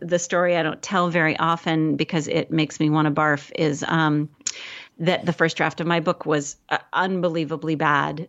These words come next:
Uh, my, my editor, Gail Winston at Harper Books, who I, I have so much respect for her, she sat me down and she said, "This, this book right in its current version is, uh, unpublishable."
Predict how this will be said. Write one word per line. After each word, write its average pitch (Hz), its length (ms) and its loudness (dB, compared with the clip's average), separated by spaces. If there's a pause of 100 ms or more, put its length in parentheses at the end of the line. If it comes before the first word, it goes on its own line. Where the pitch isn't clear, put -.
Uh, 165 180 -2
my, 170 400 0 (140)
my 175 260 0 (320)
editor, 165 520 2
Gail 156 280 2
Winston 151 460 2
at 156 160 2
Harper 156 480 2 (640)
Books, - 440 0 (100)
who 175 200 4
I, 151 320 4
I 165 480 0
have 160 200 0
so 180 140 2
much 156 220 2
respect - 360 0
for 175 140 -2
her, 156 220 4
she 214 240 2
sat 175 260 0
me 165 100 0
down 180 240 0
and 143 120 -2
she 151 100 -4
said, 147 220 -4
"This, 151 220 -6
this 156 180 -8
book - 240 -6
right 156 220 2
in 156 180 2
its 151 160 0
current 147 300 0
version 143 400 0
is, 143 320 0
uh, 143 240 2
unpublishable." 143 840 0